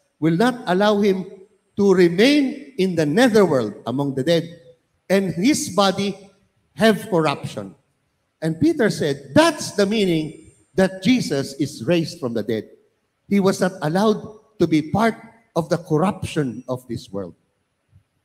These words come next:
And that's the responsorial psalm.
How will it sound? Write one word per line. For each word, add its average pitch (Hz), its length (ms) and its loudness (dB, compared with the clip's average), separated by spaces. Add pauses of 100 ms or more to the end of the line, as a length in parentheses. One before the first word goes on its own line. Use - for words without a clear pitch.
(460)
And 196 100 -2
that's 277 240 -2
the 226 80 2
responsorial 262 640 -2
psalm. - 720 -8